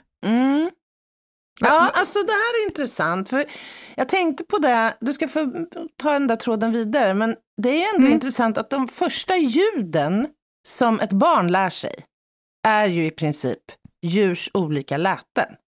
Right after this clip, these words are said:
Speaker 2: Ja.
Speaker 1: Alltså på något
Speaker 2: Men helt
Speaker 1: sätt så
Speaker 2: felaktiga.
Speaker 1: Helt felaktiga, och de är
Speaker 2: Ja.
Speaker 1: ju direkt talanglösa på att ljuda dem rätt också. Det tar
Speaker 2: Ja.
Speaker 1: ju lång, lång
Speaker 2: Ja.
Speaker 1: tid av träning. Men det är
Speaker 2: Barn är
Speaker 1: någon
Speaker 2: generellt rätt talanglösa,
Speaker 1: Ja,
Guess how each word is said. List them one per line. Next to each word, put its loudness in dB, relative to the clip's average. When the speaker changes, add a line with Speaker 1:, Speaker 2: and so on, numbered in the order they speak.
Speaker 2:
Ja. 0
Speaker 1:
Alltså 0
på 0
något 4
Speaker 2:
Men 2
helt 2
Speaker 1:
sätt -6
så 2
Speaker 2:
felaktiga. -6
Speaker 1:
Helt 2
felaktiga, 0
och 0
de 2
är 4
Speaker 2:
Ja. 4
Speaker 1:
ju -4
direkt -2
talanglösa 0
på -4
att -2
ljuda 0
dem -2
rätt -6
också. -6
Det -8
tar 2
Speaker 2:
Ja. 4
Speaker 1:
ju 2
lång, 0
lång 0
Speaker 2:
Ja. 0
Speaker 1:
tid -4
av -4
träning. -6
Men 4
det 8
är 4
Speaker 2:
Barn 4
är 4
Speaker 1:
någon 2
Speaker 2:
generellt -2
rätt -4
talanglösa, 0
Speaker 1:
Ja, 6